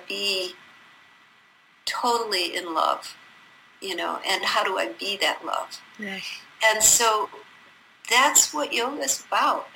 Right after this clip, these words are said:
Speaker 2: Mm-hmm.
Speaker 1: And we have meditative practice in yoga,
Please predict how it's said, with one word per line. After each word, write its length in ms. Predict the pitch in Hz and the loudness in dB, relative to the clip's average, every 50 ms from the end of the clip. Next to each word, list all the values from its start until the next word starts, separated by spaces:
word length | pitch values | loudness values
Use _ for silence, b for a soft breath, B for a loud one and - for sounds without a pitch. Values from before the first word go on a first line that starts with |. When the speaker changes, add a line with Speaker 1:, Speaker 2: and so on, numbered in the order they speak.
| - - - | -20 -14 -10
Speaker 2:
Mm-hmm. 340 | 220 214 208 202 202 220 220 233 | -6 -6 -4 -4 -4 -2 0 0
Speaker 1:
And 180 | 240 240 233 | 0 2 2
we 120 | 233 233 240 | 0 0 0
have 180 | - 233 226 - - - | -2 -4 -4 -6 -4 -2
meditative 560 | 202 233 254 247 - 254 240 240 240 240 - | 0 0 0 0 0 0 0 0 -2 -4 -2
practice 460 | - 196 - - - 247 - - - | 0 0 0 0 0 2 4 4 4
in 120 | 233 240 240 | 2 0 -6
yoga, 480 | 240 233 226 233 - 247 247 254 254 | -4 -4 -6 -6 -6 -6 -6 -6 -8